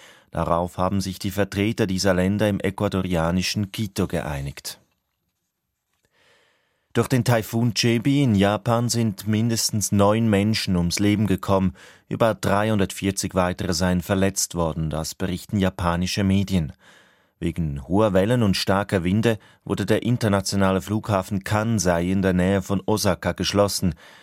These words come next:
Das Gebiet um Osaka ist am stärksten betroffen. Viele Gebäude wurden beschädigt, Bäume entwurzelt oder Fahrzeuge von den starken Winden umgeweht.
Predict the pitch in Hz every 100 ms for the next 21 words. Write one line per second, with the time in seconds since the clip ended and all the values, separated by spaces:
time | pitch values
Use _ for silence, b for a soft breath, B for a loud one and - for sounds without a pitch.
0 | B - - - 82 90 101 - 87 -
1 | 92 110 101 - 98 - 110 104 - 101
2 | 101 - - 95 95 - 98 - 92 82
3 | b b b - 110 101 90 92 101 90
4 | 90 82 76 - 90 92 101 - - 98
5 | 101 107 98 87 - 90 95 - - 101
6 | - - 95 98 92 95 95 101 - 87
7 | 90 98 95 101 98 98 - 87 82 -
8 | 104 85 85 85 101 110 - 98 92 95
9 | 78 69 - -